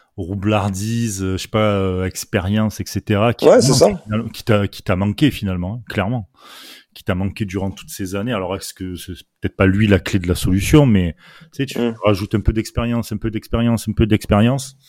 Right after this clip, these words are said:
Speaker 1: ça peut, euh, ça peut vraiment, euh, vraiment bien prendre, hein. Je
Speaker 2: Oui,
Speaker 1: reviens,
Speaker 2: c'est
Speaker 1: ouais,
Speaker 2: ça.
Speaker 1: c'est, c'est, sa saison, euh,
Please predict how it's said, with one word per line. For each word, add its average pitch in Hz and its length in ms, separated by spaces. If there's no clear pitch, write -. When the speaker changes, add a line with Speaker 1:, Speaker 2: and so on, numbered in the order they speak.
Speaker 1:
ça - 160
peut, 110 580
euh, 95 40
ça - 140
peut - 140
vraiment, 107 500
euh, 98 60
vraiment 101 320
bien 104 220
prendre, 135 320
hein. 135 60
Je 87 120
Speaker 2:
Oui, 104 80
Speaker 1:
reviens, 147 120
Speaker 2:
c'est 135 120
Speaker 1:
ouais, 127 80
Speaker 2:
ça. - 120
Speaker 1:
c'est, - 220
c'est, 107 440
sa - 180
saison, 104 560
euh, 90 240